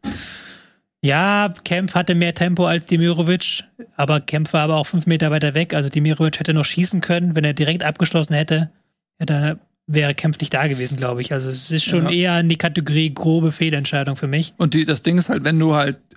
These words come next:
Speaker 2: Demirovic hältst, ist ja klar, dass Kempf Geschwindigkeitsvorteile hat,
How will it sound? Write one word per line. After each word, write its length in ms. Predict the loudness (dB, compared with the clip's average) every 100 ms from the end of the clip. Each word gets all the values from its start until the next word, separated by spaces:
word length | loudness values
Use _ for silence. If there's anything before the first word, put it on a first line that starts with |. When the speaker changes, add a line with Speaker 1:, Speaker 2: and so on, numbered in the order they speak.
| -10
Speaker 2:
Demirovic 760 | -6 -2 0 2 0 -2 -8 -10 _ _ -4
hältst, 560 | 0 2 0 -4 -8
ist 100 | -4
ja 80 | -4
klar, 200 | 0 -2
dass 140 | -2
Kempf 260 | -2 -2 -2
Geschwindigkeitsvorteile 880 | -2 0 0 2 -2 -2 -2 0
hat, 100 | 0